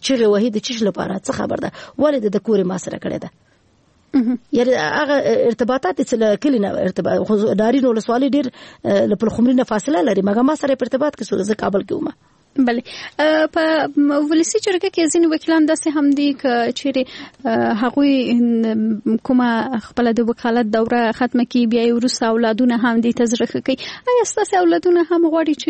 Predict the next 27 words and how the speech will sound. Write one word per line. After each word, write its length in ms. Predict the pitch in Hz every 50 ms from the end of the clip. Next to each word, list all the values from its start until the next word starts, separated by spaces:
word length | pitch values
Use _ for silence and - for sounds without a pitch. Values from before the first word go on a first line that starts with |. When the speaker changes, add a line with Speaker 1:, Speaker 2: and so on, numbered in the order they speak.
| 285 302
Speaker 2:
د 0 | 285 285
وکالت، 420 | 285 - - 285 285 285 285 - - 285 277 277 269 269 - - - - - - - 254 247 247 247 254 254 262 254 247
دې 160 | 233 269 269 262 262 254 247 233 247 247 240 240 254 254
نړۍ 260 | 254 254 247 269 269 247 -
ته 160 | 277 254 254 254
راشي 280 | 254 - - 269 254
یا 80 | 247 240
دې 180 | 233 214 269 262 -
خوا 140 | - 254 247
ته 180 | - - 247 240 233 233 233 233 233 240 233 226 208
زړه 460 | 240 226 226 226 214 233 226 233 247 - -
ښه 80 | 262 - -
کړي؟ 100 | 269 254 233 _ _ _ _ _ _ _ - - - - - - _ -
Speaker 1:
خیر، 220 | - - 480 440 392
دا 100 | 320 320
خو 120 | - -
دیموکراسي 540 | 269 220 269 254 247 - 254 254 - - 294
ده، 140 | 247 277 240
که 120 | - 233 226 220
اولاد 320 | 202 226 240 247 240 - 220
راځي، 280 | 208 202 196 196 214 202 -
که 60 | -
خور 260 | - - 240 240 226 202 196
راځي، 200 | 190 185 196 196
که 100 | - 208
ورور 340 | 196 196 208 226 233 220 202
راځي، 260 | 196 190 185 190 202